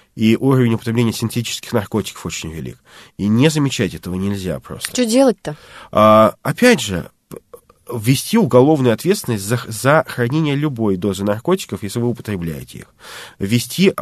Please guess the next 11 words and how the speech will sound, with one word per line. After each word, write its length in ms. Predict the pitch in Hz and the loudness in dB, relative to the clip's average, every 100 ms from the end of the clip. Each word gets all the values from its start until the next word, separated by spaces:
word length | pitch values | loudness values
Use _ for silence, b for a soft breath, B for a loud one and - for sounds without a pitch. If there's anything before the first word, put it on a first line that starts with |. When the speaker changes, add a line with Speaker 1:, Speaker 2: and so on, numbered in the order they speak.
| - | -2
Speaker 1:
принудительное 520 | 120 113 156 147 143 | 0 0 -2 -2 -2
лечение, 640 | 135 - 104 82 78 - B B B - | -2 -2 -4 -4 -6 -14 B B B -6
при-, 200 | 113 120 | 0 0
ввести 380 | 110 120 - 202 | 0 -2 0 2
ограничения, 840 | 139 120 143 147 151 117 98 92 | 2 2 0 0 -2 0 0 0
э, 180 | - 92 | -2 -4
для 180 | 90 104 | -2 -4
тех, 200 | - 135 | -2 -6
кто 100 | - | -4
употребляет 460 | 95 101 98 98 90 | -6 -4 -2 -2 -2
наркотики, 600 | 85 82 73 - - - | -4 -6 -10 -10 -14 -16